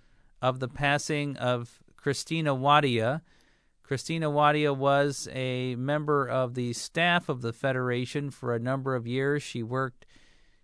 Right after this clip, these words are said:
in the office of the president very closely with Doctor Maurer. She has been, uh, battling health issues, cancer, for, for a number of years now.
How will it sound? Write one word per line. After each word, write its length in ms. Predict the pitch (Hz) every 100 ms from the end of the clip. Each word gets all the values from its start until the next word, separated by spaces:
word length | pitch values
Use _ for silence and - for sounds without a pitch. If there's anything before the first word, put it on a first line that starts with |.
| -
in 200 | 143 170
the 120 | 165
office 400 | 147 139 147 139
of 80 | 135
the 80 | 123
president 680 | - 131 123 127 127 123 -
very 240 | 123 123
closely 480 | 120 139 131 - 131
with 240 | 120 117 -
Doctor 320 | 120 - 117
Maurer. 560 | 117 139 143 139 139 - - - - _ _ _ _ _
She 440 | - 139 139 139 135
has 340 | 135 135 131
been, 540 | - 123 123 120 120 113 _ 180 - 120
uh, 380 | 110 110 110 107
battling 760 | 104 123 139 143 131 127 127 _ _ _ _ _ _ _ _ - _ _ _ _ _ -
health 280 | 160 160 160
issues, 520 | 156 - 151 147 147
cancer, 600 | - 156 151 - 151 151
for, 640 | - 143 135 131 127 107 - - 131
for 260 | - 135 131
a 60 |
number 420 | 131 160 175 160 131
of 180 | 127
years 400 | 123 143 143 135
now. 640 | 131 120 117 120 143 151